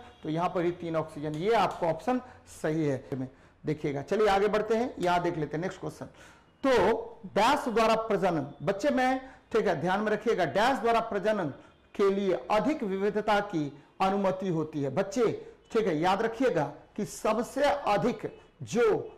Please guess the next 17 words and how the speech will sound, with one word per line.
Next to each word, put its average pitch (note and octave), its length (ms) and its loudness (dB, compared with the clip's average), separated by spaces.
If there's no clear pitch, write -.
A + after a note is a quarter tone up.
ठीक A3+ 100 0
है, G3 80 0
विविधता F#3+ 800 -2
उत्पन्न G#3+ 360 0
होती F#3 340 -2
है F#3 120 4
वह, F3+ 480 2
ठीक G#3+ 140 0
है, E3 220 -4
लैंगिक A3+ 680 4
प्रजनन A3+ 600 0
के F#3+ 120 0
द्वारा E3 200 0
होता D3 220 -4
है। D3+ 60 -10
किसके G3+ 220 -4
द्वारा? B3 340 2